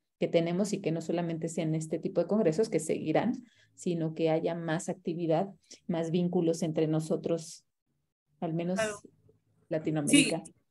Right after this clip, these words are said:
Speaker 2: con Brasil ya habíamos tenido en el, el último congreso de la Cineteca, no sé si te acuerdas. Eso no, no, se tradujo en una publicación
Speaker 1: Ujú.
Speaker 2: sobre música en el cine, que fue muy interesante. O sea,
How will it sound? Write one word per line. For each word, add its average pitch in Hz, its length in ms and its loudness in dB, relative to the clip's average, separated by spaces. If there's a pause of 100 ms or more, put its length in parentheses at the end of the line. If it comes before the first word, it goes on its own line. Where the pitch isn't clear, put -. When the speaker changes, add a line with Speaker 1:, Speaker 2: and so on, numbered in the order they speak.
(100)
Speaker 2:
con 240 160 6
Brasil 247 440 8
ya 269 140 6
habíamos 262 440 2
tenido 233 420 -2
en 208 180 0
el, 190 320 -2
el 196 340 0
último 247 420 4
congreso 202 540 4
de 196 120 4
la 185 140 4
Cineteca, 196 680 -2
no 196 140 -6
sé 196 140 -4
si 185 160 -8
te - 120 -10
acuerdas. 180 760 -10 (920)
Eso 226 320 6
no, 220 360 2
no, 370 140 -6 (600)
se 202 220 2
tradujo 208 600 2
en 220 100 2
una 226 260 4
publicación 190 880 0 (380)
Speaker 1:
Ujú. 185 420 -6
Speaker 2:
sobre 196 300 0
música 196 580 0
en 185 80 -4
el 175 140 -4
cine, 247 480 0
que - 280 0
fue 208 140 -2
muy 208 140 -4
interesante. 196 720 -2
O 180 40 -4
sea, - 160 -4